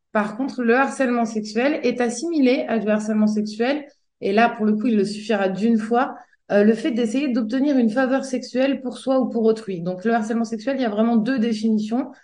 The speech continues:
La première, c'est la répétition d'agissements sexistes ou à connotation sexuelle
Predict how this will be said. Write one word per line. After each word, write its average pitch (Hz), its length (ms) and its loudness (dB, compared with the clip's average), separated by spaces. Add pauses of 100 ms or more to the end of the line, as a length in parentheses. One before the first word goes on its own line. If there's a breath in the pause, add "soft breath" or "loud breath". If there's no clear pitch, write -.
(160 loud breath)
La 226 120 2
première, 247 400 0
c'est 226 120 -2
la 196 120 -2
répétition 233 800 -2 (280 loud breath)
d'agissements 214 520 0
sexistes 220 640 -6
ou 208 140 -2
à 196 60 0
connotation 214 580 -2
sexuelle 208 720 -2